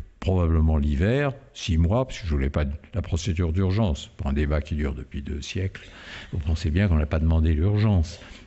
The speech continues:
Et, euh, nous aurions eu des condamnations à mort en plein cours de la discussion parlementaire. Voilà le passé. La question qui se posait immédiatement après, c'est les conditions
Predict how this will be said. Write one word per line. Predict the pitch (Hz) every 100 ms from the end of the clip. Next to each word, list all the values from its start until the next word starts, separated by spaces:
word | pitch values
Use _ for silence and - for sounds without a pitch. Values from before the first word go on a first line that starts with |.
| - -
Et, | 113 113 -
euh, | 92
nous | 82 82
aurions | 85 82 82
eu | 92
des | 123 101
condamnations | 90 78 73 71
à | 67
mort | 76 101 107
en | 76
plein | 78 73
cours | - 117
de |
la | 82
discussion | 67 78 73 82 - 131
parlementaire. | 101 78 65 64 - - - - - - - - - - -
Voilà | - 120 139
le | 123
passé. | - 85 - 95 - - _ - - - -
La | - 123
question | 147 123 - - 117 87 73 - -
qui | 90
se | -
posait | 95 110 90 82
immédiatement | 76 85 82 82 82 69
après, | 67 - 85 113 135 123 - - _ _ -
c'est | 127 - 120 123 - - - _ _ _ _ _ -
les | 113
conditions | - 110 85 82 - 127 120